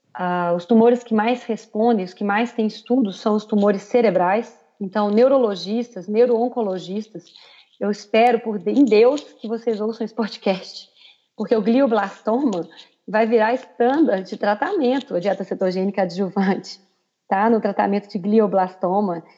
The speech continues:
astrocitoma e tumores neurológicos. Isso quer dizer que todos vão curar, gente, se a gente usar a dieta cetogênica junto? Não, mas essas pessoas morrem em menos de dois anos. E se a dieta cetogênica aumentar a sobrevida em um ano, em seis meses, como tem estudos mostrando,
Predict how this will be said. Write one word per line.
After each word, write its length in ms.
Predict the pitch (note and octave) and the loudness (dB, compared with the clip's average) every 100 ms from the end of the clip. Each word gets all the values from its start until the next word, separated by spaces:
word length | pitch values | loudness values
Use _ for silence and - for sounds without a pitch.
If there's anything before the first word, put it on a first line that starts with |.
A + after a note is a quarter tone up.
| _ - | _ -4
astrocitoma 840 | G3 G#3 G3 - - F3 G#3+ G3+ | -4 -2 -8 -8 -2 0 0 0
e 20 | |
tumores 420 | F#3 F#3+ F#3 F#3+ G#3+ | -4 -6 -4 -2 2
neurológicos. 680 | G#3 B3+ A3+ E3+ E3+ - - _ _ - | 4 4 4 4 2 -4 -20 _ _ -6
Isso 120 | B3+ | -4
quer 140 | A#3+ C4 | 2 2
dizer 160 | C4+ | 2
que 100 | C4 | -2
todos 260 | - C4+ A3 | 0 0 -2
vão 160 | A3 A3 | -8 -8
curar, 440 | A3 F#3 F#3+ A#3+ | -8 -4 -2 -2
gente, 260 | G#3 F3+ - | -6 -12 -10
se 100 | G#3 | -10
a 40 | |
gente 220 | F#3+ F#3 | -10 -10
usar 140 | F#3 F#3+ | -6 -4
a 40 | |
dieta 240 | F#3+ F#3 | -4 -8
cetogênica 600 | F#3 F#3 F#3+ F#3 F3+ - | -8 -6 -4 -4 -4 -2
junto? 300 | F3+ A3 A3 | 2 2 6
Não, 400 | C#4+ D4 E4 E4 - _ _ _ - | 8 8 4 2 -4 _ _ _ 0
mas 200 | A#3 A#3+ | 2 4
essas 280 | C4 - - | 2 0 -2
pessoas 360 | A#3+ A#3 B3 | 0 4 4
morrem 380 | B3 A3+ C4 C4 | 4 4 2 0
em 60 | A#3+ | 0
menos 260 | A#3 C#4 | -2 -2
de 60 | A#3 | 0
dois 280 | A#3+ B3+ G3+ | 2 2 0
anos. 400 | F#3+ F#3+ E3 - _ _ _ _ _ - | -2 -4 -8 -12 _ _ _ _ _ -10
E 60 | G#3 | -4
se 80 | |
a 40 | A3 | 0
dieta 220 | A3 A#3 | 0 0
cetogênica 560 | C4 B3+ A3 G#3+ G#3+ A3 | 0 2 0 0 -2 -2
aumentar 300 | G#3 G#3 G#3 | -2 0 -2
a 20 | |
sobrevida 520 | A#3+ G3+ G3+ G#3+ G#3+ | -2 -2 -2 -2 2
em 40 | |
um 180 | A#3 C#4 | 4 6
ano, 460 | A3+ C4+ B3+ F3+ - | 6 4 2 -2 -6
em 60 | G3+ | -4
seis 280 | - B3+ G#3+ | 2 2 2
meses, 460 | G3 B3+ G#3+ F3 | 0 0 -2 -8
como 200 | - G#3 | -6 -4
tem 120 | G3+ | -4
estudos 280 | F#3+ G#3 G3+ | -6 -4 -4
mostrando, 640 | F#3+ F#3 - F#3 B3+ A3+ | -4 -4 -4 0 2 0